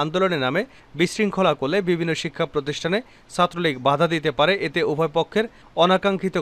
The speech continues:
ঘটনা ঘটার আশঙ্কা রয়েছে। এতে অতীতের মতো দায়ভার ছাত্রলীগের উপর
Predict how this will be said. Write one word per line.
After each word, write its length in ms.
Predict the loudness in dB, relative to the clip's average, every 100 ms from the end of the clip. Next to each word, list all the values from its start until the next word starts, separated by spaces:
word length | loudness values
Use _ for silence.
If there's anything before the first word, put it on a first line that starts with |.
| -4
ঘটনা 240 | -4 -2
ঘটার 340 | -4 -2 -2 0
আশঙ্কা 300 | -2 -2 -2 0
রয়েছে। 280 | 0 -2 -6 -8 -20 -14 -8
এতে 180 | -2 -2 0
অতীতের 360 | 0 0 2 4 2
মতো 180 | 0 -2 -2 -12 -4 4
দায়ভার 360 | 4 6 4
ছাত্রলীগের 480 | 2 -4 -4 -4 -4
উপর 140 | -2